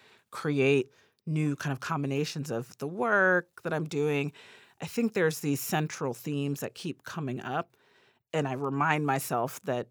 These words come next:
you know, and I think this is true for a lot of artists, is even when we radically change our, you know, forms or ideas or whatever, there's usually sort of a center that's us that we kind of gravitate around,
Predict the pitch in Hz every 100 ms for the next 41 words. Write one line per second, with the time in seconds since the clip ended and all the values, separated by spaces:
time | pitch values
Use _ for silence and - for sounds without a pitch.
0 | _ 165 76 165 175 185 151 135 - -
1 | 139 135 127 131 - 131 135 151 147 151
2 | 139 135 127 127 117 _ - - - -
3 | 156 175 156 160 160 143 - 143 143 131
4 | 127 131 117 117 120 - - - _ _
5 | 170 135 117 - 165 156 139 139 123 120
6 | 123 147 139 123 135 131 135 135 120 127
7 | 160 147 147 127 - 123 131 143 139 -
8 | _ - 139 - 151 139 143 127 - -
9 | _ _ _ _ _ _ 139 - 127 107
10 | 127 - - - _ _ _ - _ -
11 | 147 - 139 123 120 - 117 123 131 -
12 | 131 - - 123 175